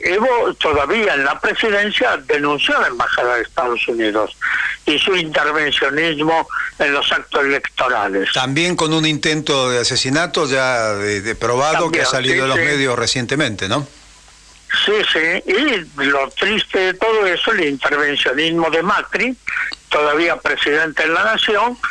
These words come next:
Speaker 1: con el envío de armas para la represión.
Speaker 2: Así es.
Speaker 1: Esto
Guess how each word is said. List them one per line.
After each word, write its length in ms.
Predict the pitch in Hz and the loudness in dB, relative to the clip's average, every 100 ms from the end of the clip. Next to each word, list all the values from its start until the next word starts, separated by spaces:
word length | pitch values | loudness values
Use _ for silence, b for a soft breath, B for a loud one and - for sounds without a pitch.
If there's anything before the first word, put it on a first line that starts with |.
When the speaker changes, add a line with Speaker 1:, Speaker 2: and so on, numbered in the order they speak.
| B - - | B -8 -2
Speaker 1:
con 160 | 175 | 0
el 140 | 156 151 | 2 0
envío 420 | 147 165 180 151 | 0 2 2 2
de 160 | 156 | 2
armas 440 | 180 196 208 233 190 | 2 0 2 0 0
para 260 | 156 135 127 | 0 2 2
la 140 | 123 131 | 2 0
represión. 680 | 131 135 143 311 254 120 110 - - | -2 -2 0 0 0 -2 -10 -14 -6
Speaker 2:
Así 320 | 131 120 135 | -2 0 0
es. 240 | 110 95 - | 0 0 0
Speaker 1:
Esto 280 | 156 156 | 0 0